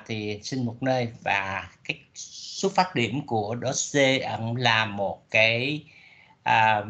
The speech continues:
một cái y sĩ, à, về y học. Và sau đó thì ông học dần lên, và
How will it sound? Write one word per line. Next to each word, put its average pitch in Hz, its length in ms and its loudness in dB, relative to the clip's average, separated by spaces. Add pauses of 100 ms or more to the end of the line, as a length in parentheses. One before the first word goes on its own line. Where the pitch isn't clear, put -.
(560)
một 107 220 -8
cái 131 100 -10
y 135 120 -2
sĩ, 123 640 -2 (140)
à, 110 280 6 (100)
về 117 80 -2
y 123 200 -2
học. 110 400 0 (380)
Và 117 100 -4
sau 113 240 2
đó 120 280 2
thì 135 60 0
ông 110 240 -2
học 107 260 -2
dần 107 240 0
lên, 107 320 0
và 92 360 0